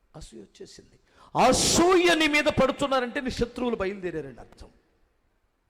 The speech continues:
లేదా నువ్వు హెచ్చించబడుతున్నావంటే అసూయ పరులు లేస్తారు. అసూయ పరులే శత్రువులు, నిందలు మోపేవారు. గమనించాలి, నీకు ఎవడో నీ మీద అసూయ పడట్లేదా?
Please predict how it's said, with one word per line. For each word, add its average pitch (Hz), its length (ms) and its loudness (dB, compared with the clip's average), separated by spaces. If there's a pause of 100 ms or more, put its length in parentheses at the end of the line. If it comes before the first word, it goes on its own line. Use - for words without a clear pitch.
(420)
లేదా 208 520 0
నువ్వు 196 240 -2
హెచ్చించబడుతున్నావంటే 220 1080 -6
అసూయ 233 400 -8
పరులు 165 340 -8
లేస్తారు. 143 720 -10 (400)
అసూయ 233 500 -8
పరులే 180 560 -10 (120)
శత్రువులు, 113 580 -18 (1400)
నిందలు 214 440 -6
మోపేవారు. - 640 -18 (1300)
గమనించాలి, 170 560 -16 (440)
నీకు 196 320 -12
ఎవడో 240 400 -2
నీ 240 160 -8
మీద 214 200 -8
అసూయ 220 320 -10
పడట్లేదా? 196 840 -10